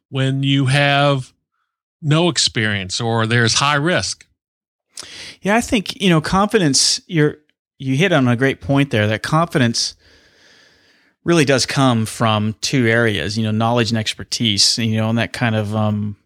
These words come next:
Speaker 2: you know, and that's kind of a given. And so that's certainly a great way to become confident is over time. But to your point, sometimes we're thrust into situations, and especially when you're a brand new leader in some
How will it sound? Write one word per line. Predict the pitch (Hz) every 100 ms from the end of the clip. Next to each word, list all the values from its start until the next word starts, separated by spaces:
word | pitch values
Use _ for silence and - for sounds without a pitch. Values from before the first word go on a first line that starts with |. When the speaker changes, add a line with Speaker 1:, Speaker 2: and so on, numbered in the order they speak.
| _ _ _ _
Speaker 2:
you | -
know, | 113
and | 113
that's | 135
kind | - 151
of | 110
a |
given. | 101 - 117 104 90 110 110 _ -
And | 127 113 110 107 107 _ -
so | - 123 120
that's | 131 131
certainly | - 156 156 131 117 113 107 _ _ - _ -
a |
great | 113 - 123 123
way | 117 113 113 113
to | - 117 107 107 107
become | 117 110 131 135
confident | 127 107 95 101 131 117
is | 107 - -
over | 117 113
time. | - 139 139 87 69 107
But | 117 - _ _ _
to | - 135
your | 127
point, | 120 - 156 160 120 117
sometimes | - 151 147 - 127 120 120 - - _ _ _ _ _ _ _ _
we're | 139 120
thrust | - 143 135 -
into | 117
situations, | - 123 120 123 131 123 113
and | 117
especially | - 151 147 123
when | 117
you're | 110
a | 107
brand | 117 117 110
new | 113 113
leader | 110 120 117
in | 110
some | 110 120 110 110